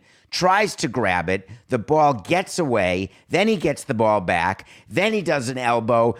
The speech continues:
forearm shiver, and mayhem breaks out. And holy cow, it's Mat Ishbia. So let's break this down. Mat Ishbia is the owner of the Phoenix Suns, the new owner of the Phoenix Suns.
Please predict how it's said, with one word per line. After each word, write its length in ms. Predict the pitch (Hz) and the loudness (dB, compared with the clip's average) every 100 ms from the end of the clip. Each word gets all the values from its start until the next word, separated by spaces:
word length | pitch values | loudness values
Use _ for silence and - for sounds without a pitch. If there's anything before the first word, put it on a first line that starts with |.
| - | -12
forearm 580 | - 175 185 170 143 135 | -4 2 4 4 2 0
shiver, 560 | - 143 131 123 123 - - _ | 0 0 2 2 2 0 -16 _
and 360 | 131 123 120 131 | -2 0 2 2
mayhem 480 | 196 202 160 135 | 4 4 2 -2
breaks 420 | 110 127 127 - 135 | -2 -2 -2 -4 -2
out. 340 | 117 120 113 - - | 2 2 -2 -10 -18
And 240 | - 113 98 | -4 -2 -2
holy 840 | 80 120 160 170 156 160 156 156 _ _ _ _ | -4 0 4 4 4 2 2 -2 _ _ _ _
cow, 640 | - - 120 110 107 107 98 _ _ _ | -2 0 2 2 2 2 -2 _ _ _
it's 260 | 92 85 - | -10 -10 -12
Mat 380 | 80 85 85 - _ | -4 -2 -2 -6 _
Ishbia. 560 | 78 - - 60 - 110 _ _ _ _ _ _ _ _ - _ | -8 -8 -8 -18 -16 -20 _ _ _ _ _ _ _ _ -20 _
So 220 | - - 110 | -6 -2 0
let's 360 | 107 143 - - | 2 0 -2 -10
break 300 | 127 123 127 | 0 0 0
this 260 | 95 107 - | 0 -2 0
down. 400 | - 73 50 50 131 113 | -4 -4 -6 -14 -14 -4
Mat 320 | 104 120 139 | -2 -2 -2
Ishbia 480 | 131 131 - 131 131 | -4 -4 -4 -2 -2
is 180 | 120 101 | -4 -6
the 140 | 127 | -4
owner 300 | 117 117 117 | -2 -2 -2
of 120 | 117 | -4
the 60 | 107 | -6
Phoenix 420 | - 110 107 - | -8 -4 -4 -4
Suns, 360 | - 90 62 - | -6 -8 -8 -8
the 120 | 127 | -2
new 260 | 131 156 196 | 2 2 2
owner 280 | 120 104 87 | 0 -2 -4
of 100 | 76 | -8
the 80 | |
Phoenix 400 | 76 85 76 69 | -14 -12 -12 -14
Suns. 360 | - 67 50 - | -14 -14 -14 -20